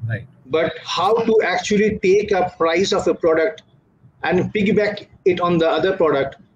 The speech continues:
Speaker 2: and then sell it out. Because after all, it has been manufactured to be sold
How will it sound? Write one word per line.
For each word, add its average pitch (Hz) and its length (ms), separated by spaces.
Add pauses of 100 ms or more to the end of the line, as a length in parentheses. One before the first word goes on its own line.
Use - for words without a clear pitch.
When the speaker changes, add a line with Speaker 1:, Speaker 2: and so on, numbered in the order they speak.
(300)
Speaker 2:
and 165 240
then 165 180
sell 143 200
it 135 120
out. 104 240 (480)
Because 143 440
after 151 320
all, 175 120
it 156 180
has 151 160
been 143 140
manufactured 156 580
to 151 80
be 143 100
sold 147 500